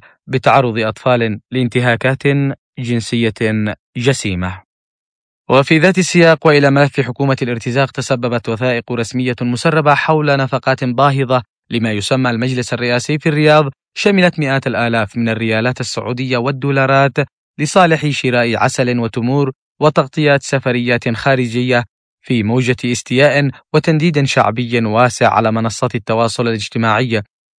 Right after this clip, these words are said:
إذ اعتبر الناشطون هذا البذخ المالي تناقضاً صارخاً مع المعاناة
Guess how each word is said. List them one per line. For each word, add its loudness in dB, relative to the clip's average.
إذ 0
اعتبر 0
الناشطون -2
هذا 2
البذخ 0
المالي 0
تناقضاً 0
صارخاً 2
مع 2
المعاناة 0